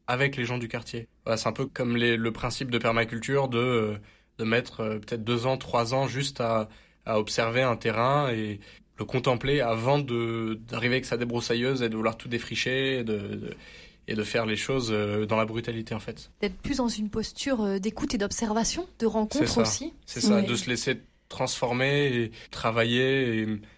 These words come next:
Speaker 1: mais vraiment, c'est, ça, ça impose vraiment l'écoute,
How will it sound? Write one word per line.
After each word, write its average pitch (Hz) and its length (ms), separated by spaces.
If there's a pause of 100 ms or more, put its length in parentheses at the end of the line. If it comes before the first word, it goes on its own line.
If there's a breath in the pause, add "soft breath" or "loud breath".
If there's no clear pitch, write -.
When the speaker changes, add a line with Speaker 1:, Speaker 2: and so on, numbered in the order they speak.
(160 loud breath)
Speaker 1:
mais 127 80
vraiment, 117 300
c'est, 139 240
ça, 117 420
ça - 640
impose 123 320
vraiment 127 220
l'écoute, 151 560